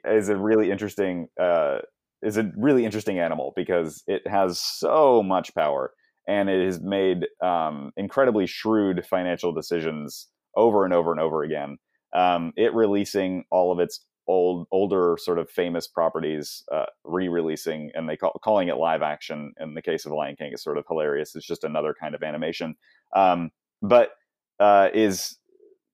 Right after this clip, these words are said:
yeah, so I'm, I'm actually, I'm actually not sure how, how to answer that question. So you're, you're saying, <laughs> you're, you're saying, um, that we've got all these, uh, basically, are there any new stories coming,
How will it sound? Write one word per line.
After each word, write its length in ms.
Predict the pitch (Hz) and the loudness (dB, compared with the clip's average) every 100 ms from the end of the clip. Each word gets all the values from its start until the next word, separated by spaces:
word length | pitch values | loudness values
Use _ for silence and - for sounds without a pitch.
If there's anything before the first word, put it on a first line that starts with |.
| _ | _
yeah, 240 | 127 156 98 | 4 4 4
so 160 | - 143 | 4 4
I'm, 160 | 170 - | 2 2
I'm 160 | 170 | 2
actually, 640 | 180 156 - 151 143 123 - _ _ _ _ _ - | 2 0 0 2 4 4 0 _ _ _ _ _ -2
I'm 100 | 127 | 2
actually 280 | 143 156 131 | 2 0 0
not 200 | 123 107 | 0 0
sure 540 | - 113 107 101 98 _ _ _ _ | 0 4 4 4 0 _ _ _ _
how, 280 | - 104 98 - | 2 4 4 0
how 220 | - 110 | 2 4
to 80 | 98 | 4
answer 240 | 87 85 | 0 -2
that 160 | 78 78 | -2 0
question. 380 | 78 - 73 76 | -4 -6 -12 -6
So 220 | 104 95 67 | 0 0 2
you're, 280 | 120 139 | 4 4
you're 120 | 117 143 | 2 0
saying, 460 | - 123 110 101 - _ | 2 2 0 -4 -10 _
<laughs> 160 | _ - | _ -4
you're, 320 | 113 - 170 | -4 0 2
you're 220 | 120 151 | 4 4
saying, 460 | - 131 127 113 - _ _ | 4 2 4 0 -6 _ _
um, 380 | 101 107 104 95 - | 6 6 6 2 2
that 180 | 107 98 | 4 6
we've 180 | 117 110 | 4 6
got 240 | 117 - - | 6 6 4
all 160 | 123 | 4
these, 300 | 123 120 101 - - | 6 2 0 -6 -4
uh, 60 | - - | -4 0
basically, 520 | 110 180 - 139 131 - | 4 4 4 4 4 4
are 160 | 127 131 | 6 8
there 160 | 143 | 6
any 160 | 160 135 | 6 4
new 180 | 127 123 | 4 2
stories 420 | - 113 98 - | 4 4 4 2
coming, 360 | 92 73 71 | -2 -2 -6